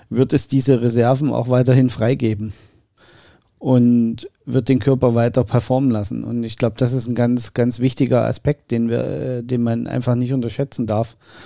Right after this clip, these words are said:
Und da ist es natürlich so, dass jeder anders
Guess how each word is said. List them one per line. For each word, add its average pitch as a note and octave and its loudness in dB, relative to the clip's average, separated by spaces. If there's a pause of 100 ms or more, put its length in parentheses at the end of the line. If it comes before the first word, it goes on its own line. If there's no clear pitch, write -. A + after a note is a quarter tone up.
(460)
Und B2 0
da B2+ 4
ist D#3 2
es D3+ -2
natürlich C#3+ 2
so, D3 2 (380)
dass - 0 (720)
jeder D3 4
anders D3+ 2